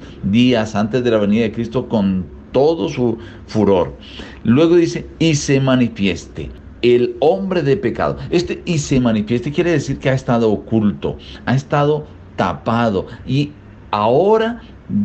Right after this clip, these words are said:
se descubrirá, se quitará la máscara y ahora a-, abiertamente empezará a actuar. Dice, "el hombre de pecado". ¿Por qué el hombre de pecado? Porque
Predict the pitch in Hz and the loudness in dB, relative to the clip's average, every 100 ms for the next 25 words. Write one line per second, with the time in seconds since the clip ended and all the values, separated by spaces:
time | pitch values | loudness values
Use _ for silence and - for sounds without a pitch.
0 | - - - 127 123 - 113 107 120 120 | -4 -10 -4 0 0 0 -6 2 2 2
1 | - - - - - 107 104 131 131 113 | -4 -18 -18 -14 -10 -10 -2 2 2 2
2 | 120 131 - - 120 123 110 113 107 135 | 2 0 -2 -4 -2 -2 -2 0 2 2
3 | 151 156 170 - 170 135 110 101 120 139 | 0 -2 -4 -2 -2 0 0 2 2 0
4 | 143 - - 98 - 107 110 143 143 135 | -4 -8 -4 -2 0 0 2 0 0 0
5 | 113 120 127 117 107 - 82 92 92 - | 2 2 0 -2 -2 -4 -2 -2 -4 -4
6 | 85 73 - - 123 123 127 - 123 - | -4 -4 -10 -6 0 2 2 0 -4 0
7 | 117 110 139 170 165 165 139 104 101 123 | 2 4 2 0 -2 0 0 0 -2 0
8 | 127 151 - - - - - - - - | 0 0 -4 -14 -20 -20 -20 -20 -8 0
9 | 123 - 190 185 180 180 160 151 175 123 | 0 2 -2 0 -2 -2 -2 -2 -2 0
10 | 110 113 110 110 | -2 -2 -2 -2